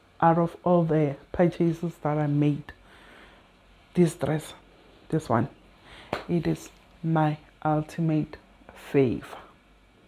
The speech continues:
I love it. I love it. I love the butterfly, the butterfly arms.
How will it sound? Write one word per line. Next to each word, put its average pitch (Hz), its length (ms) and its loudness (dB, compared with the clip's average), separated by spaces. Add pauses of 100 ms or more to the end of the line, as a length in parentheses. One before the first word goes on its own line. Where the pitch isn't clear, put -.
(440)
I 151 160 2
love 139 420 0
it. 151 220 -2
I 147 160 -2
love 143 300 2
it. 147 200 -4
I 151 140 2
love 147 320 2 (460)
the 147 400 2
butterfly, 147 840 0 (1500)
the 143 80 -2
butterfly 160 760 0
arms. 160 380 -2